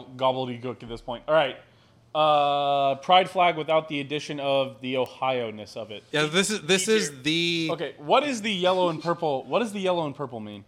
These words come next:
Speaker 2: Is that, 'cause that's what's been added to the new one?
Speaker 1: I believe that is asexual, right?
Speaker 2: Is that asexual?
Speaker 1: I believe so.
Speaker 2: Is the yellow
Speaker 3: Yeah,
Speaker 2: with
Speaker 3: 'cause like, like I said, the, the yellow, white, purple is the ace flag. Or no, it's the agent. Is it? It's either agent or ace. It's one of the
Speaker 2: This
Speaker 1: Might
Speaker 2: is
Speaker 1: be
Speaker 2: what,
Speaker 1: a
Speaker 2: this is what they've added,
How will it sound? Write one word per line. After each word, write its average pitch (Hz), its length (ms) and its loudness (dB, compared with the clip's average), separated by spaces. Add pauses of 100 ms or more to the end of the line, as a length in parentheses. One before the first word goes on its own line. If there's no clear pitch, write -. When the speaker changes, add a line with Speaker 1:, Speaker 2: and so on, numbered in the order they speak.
Speaker 2:
Is 120 100 -12
that, 143 240 -4 (760)
'cause 139 180 -6
that's 165 280 4
what's 160 240 -2
been 147 180 -6
added 123 480 -2
to 131 140 -8
the 113 80 -8
new 101 200 -8
one? 131 300 -8
Speaker 1:
I 156 60 -10
believe 180 280 -12
that 185 120 -6
is 175 160 -14
asexual, 147 520 -14
right? 131 160 -20 (560)
Speaker 2:
Is 120 140 -16
that 190 140 -4
asexual? 233 640 -6
Speaker 1:
I 147 60 -16
believe 139 200 -20
so. 131 260 -16
Speaker 2:
Is 143 160 -10
the 135 100 -8
yellow 156 300 0
Speaker 3:
Yeah, 156 100 4
Speaker 2:
with 135 100 -6
Speaker 3:
'cause 143 240 -4 (240)
like, 143 260 -2
like 143 160 0
I 139 60 -2
said, 127 180 -6
the, 127 140 -2
the 123 140 -8
yellow, 135 240 -2
white, 123 180 -6
purple 117 260 -10
is 113 200 -12
the 117 160 -16
ace 107 160 -14
flag. 120 240 -18 (1120)
Or 156 100 2
no, 185 120 4
it's 180 100 -2
the 180 100 -4
agent. 143 300 -10
Is 151 160 -6
it? - 120 -12 (120)
It's 165 140 -4
either 233 180 2
agent 131 260 0
or 110 100 -10
ace. 110 240 -18
It's 123 120 -18
one 120 120 -16
of 113 60 -20
the 151 80 -4
Speaker 2:
This 190 120 -2
Speaker 1:
Might 220 60 -4
Speaker 2:
is 202 40 -4
Speaker 1:
be 185 60 -4
Speaker 2:
what, 208 140 2
Speaker 1:
a - 20 -6
Speaker 2:
this 208 200 -4
is 196 100 -8
what 196 160 2
they've 139 160 -2
added, 104 340 0